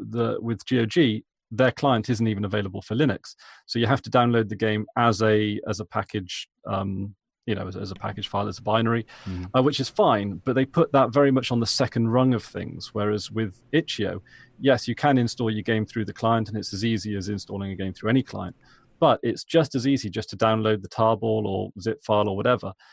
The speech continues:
Speaker 1: and install the game, um, into a games folder of your choice. Um, and that's always, to me, like, I've always felt that just, uh, sort of shows the user choice because, you know, not everyone's gonna wanna have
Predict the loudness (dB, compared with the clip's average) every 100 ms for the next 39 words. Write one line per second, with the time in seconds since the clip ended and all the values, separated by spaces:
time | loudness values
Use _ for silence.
0 | -16 -2 -2 2 0 0 -2 -2 0 2
1 | 2 -2 -6 -10 _ _ 2 4 4 0
2 | -2 -2 -2 -2 0 0 -2 -4 -10 _
3 | 2 2 2 -2 -2 -2 -6 -6 -6 0
4 | 0 -2 -12 -18 -20 _ _ 0 2 2
5 | 0 2 2 2 2 2 4 2 2 -6
6 | -2 2 4 4 2 2 2 2 2 0
7 | 2 0 -2 -6 -6 _ _ _ -18 -14
8 | -10 -6 -2 -2 2 4 4 -2 -4 -2
9 | 0 -2 -4 2 2 2 -6 -6 -6 -14
10 | _ 0 4 6 6 6 4 2 0 0
11 | 2 2 2 0